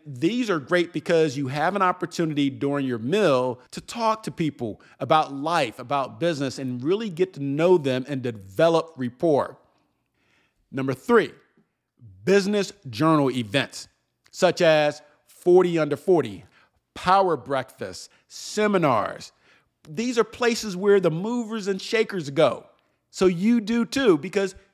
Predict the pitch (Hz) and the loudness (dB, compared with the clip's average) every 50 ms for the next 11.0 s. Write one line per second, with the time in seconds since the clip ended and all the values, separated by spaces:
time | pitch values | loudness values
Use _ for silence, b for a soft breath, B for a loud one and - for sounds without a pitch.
0 | b - 131 120 123 151 180 202 214 226 - - 185 180 190 208 175 139 123 147 | b -16 -12 -8 -4 -2 0 0 0 -2 0 2 4 4 4 2 0 -4 -4 -2
1 | 143 147 160 160 170 151 139 170 175 185 - 165 143 139 135 131 135 139 135 120 | -2 -2 -4 -6 -8 -8 -8 -10 -10 -6 -4 -4 -4 -2 -2 0 0 0 0 0
2 | 139 120 139 131 - - - 147 135 123 - 127 123 120 120 b b b b b | -4 -4 -4 -6 -4 0 2 2 2 0 -2 -4 -4 -4 -6 b b b b b
3 | b - 107 113 135 147 143 - 147 123 - 151 135 127 120 117 - - 131 127 | b -12 -6 -2 -2 -2 -2 -4 -6 -2 0 0 0 0 -2 -4 0 2 2 4
4 | 123 123 120 117 - 131 117 120 117 117 113 110 101 92 120 110 - - - 135 | 2 2 -2 -4 -4 -6 -6 -6 -6 -8 -8 -8 -6 -6 -6 -6 -4 -4 -2 -2
5 | 123 120 - 110 - - 104 - - b b b b b b b b - 143 165 | -2 -2 -6 -12 -14 -14 -14 -16 -20 b b b b b b b b -6 -2 -2
6 | 175 170 160 165 - - 233 226 208 165 127 - - - _ _ _ _ _ _ | 0 0 -2 -2 2 6 6 8 8 6 4 0 -6 -16 _ _ _ _ _ _
7 | _ _ _ _ _ - 190 208 247 285 277 - 233 202 165 151 151 135 - - | _ _ _ _ _ -6 -4 0 0 0 0 0 0 -2 0 -2 -4 -6 -4 0
8 | 180 165 151 147 151 165 165 156 143 127 123 175 202 202 226 220 - - - 156 | 4 4 4 4 2 0 0 0 0 -2 -2 -4 -2 -2 -4 -6 -6 -4 0 2
9 | 156 156 147 160 156 147 131 117 143 139 139 135 143 135 131 127 139 139 139 139 | 2 2 2 0 -2 -2 -2 0 0 0 -2 -2 -4 -6 -4 -2 0 0 2 0
10 | 135 135 131 127 b b b b b - - - - 175 170 185 202 214 202 | 0 -2 -4 -6 b b b b b -18 -14 -4 -2 2 2 4 2 2 0